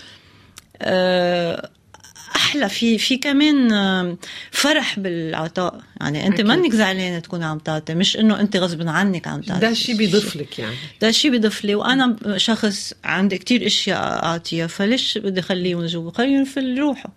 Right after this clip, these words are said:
Speaker 1: يطلعوا. بس أتوقع إنه كل الناس يعملوا هيك، أكيد لا.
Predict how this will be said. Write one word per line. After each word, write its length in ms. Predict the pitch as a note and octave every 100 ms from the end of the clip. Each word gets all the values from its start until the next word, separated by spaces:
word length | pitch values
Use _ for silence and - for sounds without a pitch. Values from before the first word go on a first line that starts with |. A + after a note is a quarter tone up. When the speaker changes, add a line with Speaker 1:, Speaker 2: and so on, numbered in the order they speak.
| -
Speaker 1:
يطلعوا. 420 | A#3+ - D#3+ F3 - - - - - - -
بس 160 | G3+ -
أتوقع 600 | G#3 - D4 - A#3 F#3
إنه 120 | G3+
كل 220 | G3+ D4+
الناس 320 | D4+ C#4 C4+
يعملوا 300 | B3+ B3 G#3
هيك، 200 | G#3+ B3
أكيد 420 | - E3+ - G#3+ E3
لا. 200 | D#3